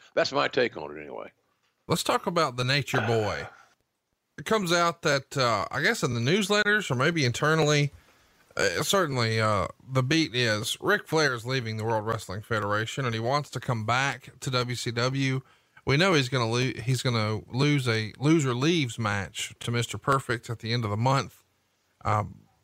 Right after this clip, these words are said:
Speaker 2: but here in January is when it first becomes apparent that, you know, he's gonna be coming back. When did, when and how did you hear that Flair was coming back?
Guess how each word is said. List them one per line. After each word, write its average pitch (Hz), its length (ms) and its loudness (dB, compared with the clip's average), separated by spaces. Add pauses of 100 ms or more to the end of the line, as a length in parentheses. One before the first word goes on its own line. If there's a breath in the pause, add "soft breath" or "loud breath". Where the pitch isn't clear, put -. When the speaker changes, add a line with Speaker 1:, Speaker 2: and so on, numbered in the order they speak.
Speaker 2:
but 135 360 -2
here 208 200 4
in 143 140 2
January 127 600 2
is 123 140 0
when 120 160 0
it 107 140 -2
first 131 240 0
becomes 120 320 -2
apparent 127 480 2
that, 104 180 -2 (640)
you 117 80 -2
know, 117 80 -4
he's 123 220 -2
gonna 127 140 -2
be 110 100 -4
coming 110 320 -2
back. 107 380 -2 (240)
When 165 260 0
did, 160 260 -2
when 165 280 2
and 120 140 -2
how 139 220 2
did 117 200 -4
you 127 120 0
hear 127 220 2
that 110 160 -6
Flair 123 300 0
was 107 120 -4
coming 113 300 -2
back? 117 280 -2